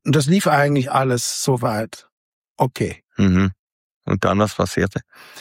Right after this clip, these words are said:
Speaker 1: Ja, dann wurden wir eingeladen zu einer Konkurrenzpräsentation Studer Vevox,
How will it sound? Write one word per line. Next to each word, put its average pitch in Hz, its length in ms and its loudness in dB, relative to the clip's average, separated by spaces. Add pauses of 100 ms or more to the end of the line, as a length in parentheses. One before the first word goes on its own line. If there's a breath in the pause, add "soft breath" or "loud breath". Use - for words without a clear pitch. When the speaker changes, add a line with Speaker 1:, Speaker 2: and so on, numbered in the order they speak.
(920 loud breath)
Speaker 1:
Ja, 170 140 4
dann 135 160 2
wurden 170 160 4
wir 147 100 2
eingeladen 156 640 2
zu 139 120 -6
einer 139 140 0
Konkurrenzpräsentation 143 1500 0
Studer 135 380 -2
Vevox, 156 580 -2